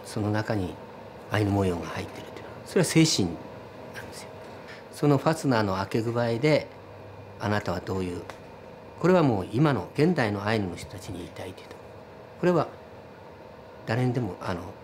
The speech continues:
同じ歌りの人たちに言えることだと思うんです。ここまで上げて自分はアイヌじゃないとアピールする人もいれば、途中まで下げて自分はある程度中にはあるけどあまり表には出さないと思います。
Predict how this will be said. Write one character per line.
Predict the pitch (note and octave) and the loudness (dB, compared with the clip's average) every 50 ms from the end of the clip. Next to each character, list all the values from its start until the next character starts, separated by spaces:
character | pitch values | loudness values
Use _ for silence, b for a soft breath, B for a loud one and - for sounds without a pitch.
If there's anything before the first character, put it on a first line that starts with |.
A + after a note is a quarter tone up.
| - | -2
同 | B2+ B2+ C3+ | 2 2 2
じ | B2 B2+ A#2+ A2 - - - - | 4 2 0 -2 -4 -8 -12 -8
歌 | - - A#2 | 0 0 0
り | F#2 | 0
の | F2 F2 | 0 -4
人 | - - - | -8 -12 -12
た | - - | -12 -4
ち | - C#3+ | 0 0
に | C3 E2+ F2+ | 0 0 0
言 | F#2 F2+ | -2 -4
え | |
る | - - | -4 -6
こ | - - | -12 -12
と | - - | -12 -14
だ | - | -14
と | - - | -14 -14
思 | - - | -14 -16
う | - | -16
ん | |
で | - | -16
す。 | - - - B B B B B B B - - | -16 -16 -16 B B B B B B B -6 -6
こ | C3+ | 0
こ | - D3+ | 4 6
ま | D#3 D#3+ | 6 8
で | D#3 C#3+ A2+ - - - - - | 8 6 4 2 -4 -10 -6 -2
上 | A2 | 0
げ | A2+ G#2+ | 0 0
て | G2+ - - F2+ E2+ - | -2 -2 -6 -6 -6 -8
自 | - - A#2 | -6 -4 0
分 | A2+ B2 | 2 2
は | C3 C3 A#2 - - - - - - - | 2 2 0 -2 -6 -14 -18 -18 -16 -10
ア | - - A#2+ | -6 -2 0
イ | B2 | 0
ヌ | A#2 | 0
じ | - - | 0 -2
ゃ | F#2 | -4
な | F#2 - | -4 -6
い | - - - - - - - | -6 -8 -12 -16 -18 -16 -14
と | - - - - | -14 -12 -10 -10
ア | A2 | -4
ピ | - C#3 C3+ | 0 2 2
ー | A#2+ | 2
ル | G#2 | 0
す | - - G2+ | -4 -8 -10
る | F#2 G2 | -10 -10
人 | - - A#2+ | -10 -6 -4
も | A#2+ A#2 | -4 -4
い | G2+ | -4
れ | F2+ G2+ | -4 -6
ば、 | F#2+ G2 F2+ - B B B B B B B B B B - - - - - | -6 -6 -8 -8 B B B B B B B B B B -18 -18 -18 -18 -10
途 | - F#2+ F#2 | -10 -8 -6
中 | - A#2+ A2 | -2 0 0
ま | A2+ A2 | 0 0
で | G#2 F2+ | -2 -4
下 | - - E2+ | -8 -10 -10
げ | F2 F2 | -10 -12
て | F#2 - - - - - - - - - - - - - - | -14 -14 -14 -16 -16 -16 -18 -18 -18 -18 -18 -18 -18 -18 -18
自 | - - | -14 -8
分 | B2 A#2+ A#2+ | -4 -4 -2
は | B2 A#2 A#2 - | -2 -4 -4 -4
あ | A#2+ | -4
る | B2 B2+ | -4 -2
程 | B2 - A2+ A2 | -2 -2 -4 -2
度 | - C#3+ C3 - - - - - - - | -2 -4 -4 -4 -10 -16 -18 -18 -14 -8
中 | - A2 - - B2+ | -8 -6 -2 0 0
に | B2 A#2 | 0 0
は | F#2 F#2+ G#2+ | -2 -2 -4
あ | A2 | -6
る | G2+ F#2+ | -6 -8
け | - F#2+ | -12 -14
ど | - G2 F#2 - - - - - - - - - - - - - | -12 -12 -12 -12 -12 -14 -18 -18 -18 -18 -18 -18 -18 -16 -10 -6
あ | |
ま | A2 B2 | -4 -2
り | C3 A#2+ | 0 0
表 | G#2+ G2+ F#2+ F#2+ - G#2+ | 0 -2 -4 -4 -6 -8
に | F2+ | -8
は | F2+ | -8
出 | F2 - | -10 -10
さ | - - G2 | -10 -8 -8
な | F#2 - | -8 -8
い | - | -10
と | - - | -12 -12
思 | - - | -14 -14
い | - | -14
ま | - - - - - | -14 -16 -16 -16 -16
す。 | - - | -16 -16